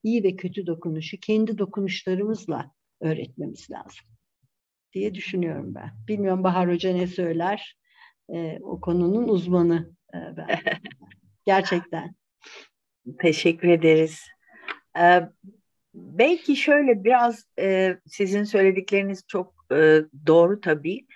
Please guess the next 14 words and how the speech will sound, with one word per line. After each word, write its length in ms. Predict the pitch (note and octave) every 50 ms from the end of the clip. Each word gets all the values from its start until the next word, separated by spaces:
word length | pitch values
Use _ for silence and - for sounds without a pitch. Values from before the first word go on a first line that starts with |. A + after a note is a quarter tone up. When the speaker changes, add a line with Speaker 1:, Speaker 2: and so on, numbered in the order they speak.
| - - - - _ -
Speaker 2:
Belki 280 | D#4 D#4+ D#4 D#4 - C4+
biraz 340 | C#4+ C4+ B3 B3 A#3+ A#3 B3
ben 160 | A#3 A#3+ A#3+
somutlaştırmak 1400 | A#3 - - A3+ A3 A#3 A3+ - - A#3 A3 A3 G#3 - - _ - G#3 G3+ G3 G3 G3 F#3+ F#3+ - _ -
da, 360 | E3 D3+ D3+ C#3+ - _ - D#3
e, 360 | D#3 D3 D3 D3+ B2+ A#2+ G#2 - - _ _ _ _ _ _ _ -
isterim. 640 | G3 F3 - - - E3 D3+ C#3 D#3 E3 G3+ - _ _ _ _ - _ _ _ _ -
Hani 140 | B3 A3 - -
özellikle 580 | G#3+ A3 A3+ C#4+ C#4+ D4+ D#4+ D#4+ - D4+ D4
küçük 380 | - - B3+ - - B3+ - -
çocuklara 760 | - - F#3+ F#3 - - _ - D#3+ C#3+ C#3 D3 D3 F3+ F#3+ -
gerçekten 680 | - G#3 G#3 G3+ G3+ G#3 F#3 F#3 - - E3 E3 E3 -
anne 300 | - F#3 F#3 F#3 F#3 F3+
babanın, 540 | F3 F3+ E3+ E3+ F3+ F3+ F#3 G3 G3+ G3 F#3+